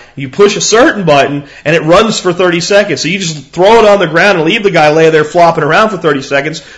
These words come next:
while you run away. Great tool. Here's my issue with the taser, though. Um, once I fire that taser into an individual, if there's multiple threats, I don't really have a weapon for the other threats. I've not seen anybody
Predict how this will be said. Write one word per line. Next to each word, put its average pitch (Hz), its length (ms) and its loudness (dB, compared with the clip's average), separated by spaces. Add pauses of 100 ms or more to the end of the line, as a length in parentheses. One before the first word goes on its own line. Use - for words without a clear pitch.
while 156 160 4
you 151 180 0
run 147 220 0
away. 139 440 0 (400)
Great 160 400 0
tool. - 400 -2 (140)
Here's 240 300 -4
my 196 120 2
issue 180 420 0
with 147 180 -2
the - 80 -12
taser, 196 540 -2
though. - 200 -10 (560)
Um, 160 340 2
once 220 220 0
I 220 100 2
fire 170 320 2
that 208 200 0
taser 208 320 -4
into 185 180 -6
an 180 80 -2
individual, 170 500 -2
if 196 60 -4
there's 160 200 -4
multiple 156 460 -2
threats, 151 480 -2
I 160 100 -2
don't 180 160 0
really 165 160 -2
have 147 220 -2
a 147 80 0
weapon 139 320 -2
for 135 120 -12
the 127 160 -4
other 123 120 -6
threats. 117 360 -8
I've 160 120 -2
not 170 200 2
seen 196 180 -6
anybody 151 680 -2